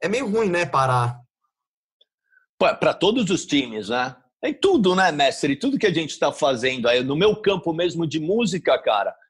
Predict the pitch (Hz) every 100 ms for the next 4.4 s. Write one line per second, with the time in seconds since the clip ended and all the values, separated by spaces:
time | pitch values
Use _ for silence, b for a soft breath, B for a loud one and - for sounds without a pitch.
0 | b _ 175 180 139 151 165 208 - 139
1 | 156 214 143 160 156 180 196 247 262 -
2 | 185 139 147 147 131 151 135 139 131 135
3 | 123 123 117 - 120 95 85 - 196 196
4 | 165 214 494